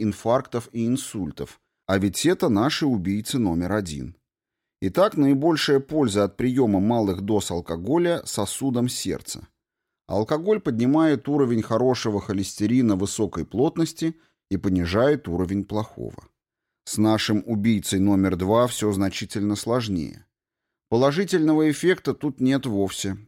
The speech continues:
Речь идёт о том, что он может быть виновен в случае развития определённого рака или нет. Многочисленные работы указывают на то, что алкоголь даже в малых дозах может провоцировать рак груди,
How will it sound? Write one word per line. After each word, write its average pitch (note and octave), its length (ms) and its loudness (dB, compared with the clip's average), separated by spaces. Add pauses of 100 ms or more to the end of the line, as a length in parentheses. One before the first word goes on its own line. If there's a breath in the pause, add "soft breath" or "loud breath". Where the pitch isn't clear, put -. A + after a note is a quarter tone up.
Речь A2 360 2
идёт G#2+ 280 0
о G#2 80 2
том, C#3 260 2
что A2+ 240 -2
он B2 320 0
может A2+ 320 0
быть G2 240 -2
виновен G#2 580 0
в - 60 -12
случае G#2+ 460 -4
развития G2+ 640 -2
определённого G#2 840 0
рака G#2+ 500 -2
или B2 220 2
нет. D#2 400 -4 (460)
Многочисленные C3 960 4
работы B2 480 2
указывают G#2 720 2
на G#2 160 2
то, D3+ 180 0
что G#2+ 240 0
алкоголь G#2 640 2
даже G2+ 280 2
в F#2+ 120 -2
малых F#2+ 420 2
дозах G#2 460 0
может B2 420 0
провоцировать A2+ 800 0
рак G#2+ 300 0
груди, G#2 520 -4